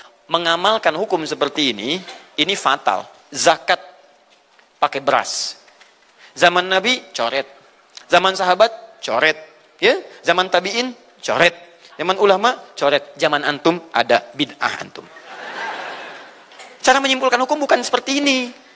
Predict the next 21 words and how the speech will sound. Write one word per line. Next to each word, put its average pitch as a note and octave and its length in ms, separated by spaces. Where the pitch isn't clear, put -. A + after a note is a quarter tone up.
Lihat G#4+ 320
turunannya, C#4 480
lihat C#4 160
dalilnya, A#3 480
lihat - 160
pemahamannya, A3 480
lihat A#3 160
turunan-turunan G3+ 480
fikihnya. G3 480
Ya, F#3+ 160
bagaimana A#3 400
bisa A#3 160
zakat F#3+ 320
pakai F3+ 240
beras E3+ 240
ini D#3+ 80
jadi? G3+ 240
Padahal F#3 240
contoh E3 320
nggak C3+ 220
ada, F#2+ 160